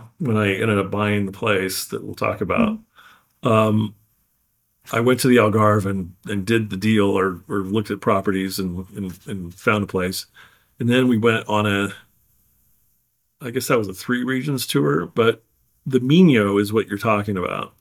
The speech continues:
Speaker 1: the
Speaker 2: Yeah.
Speaker 1: area of the green wine. And, uh, so we did an extensive, like, three days, I think, in that region. And, you know, <clears throat> people in the States, they,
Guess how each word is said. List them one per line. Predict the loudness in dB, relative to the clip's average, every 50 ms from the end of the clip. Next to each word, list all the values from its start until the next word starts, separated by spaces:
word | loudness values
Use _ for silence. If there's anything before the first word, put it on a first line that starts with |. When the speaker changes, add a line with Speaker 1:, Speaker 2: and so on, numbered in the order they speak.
| _ _ _ -2
Speaker 1:
the | 2 2
Speaker 2:
Yeah. | 4 2 2 4
Speaker 1:
area | 4 4 4 4 4 2 2
of | 2 0 -2 -2 -4 -6 -6 -4
the | -6 -4
green | -2 0 0 0 -2 -2
wine. | -4 -4 -4 -6 -8 -8 -6 -2
And, | 0 2 2 2 2 0 -2 -6 -10 -20 -20 -20 _ _ _ _ _ _ _ _ _ _ -10
uh, | -6 -4 -4 -4
so | -4 -4 -4
we | -2 0 -2 0
did | 2 4 6 6 6 6 4 2 0 -4
an | -6
extensive, | -8 -8 -4 0 0 0 0 0 -2 -2 -2
like, | -4 -6 -10
three | -10 -8 -4 -2 -2 0 2
days, | 2 4 4 2 2 -2
I | -6
think, | -6 -6 -6 -6 -6 -8 -12 -12 -10
in | -6 -4 -2 0
that | 0 0 0 0
region. | 0 0 0 0 0 -4 -4 -6 -8 -10 -10 -6
And, | -2 0 2 2 2 2 2 0 -2 -6 _ _ _ _ _ _ _ _ _ _ _ _ _ -6
you | 0 2 4
know, | 6 6 6 6 4 0 -4 _ _ _ _ 0 2
<clears throat> | 4 6 6 6 4 2 0 -2 -8 _ _ _ _ _ _ _ _ _ -4
people | -4 -2 0 0 0 0
in | 2
the | 0 0
States, | 0 2 4 6 6 6 4 0 -4 -8 -8 -4
they, | -4 -4 -4 -4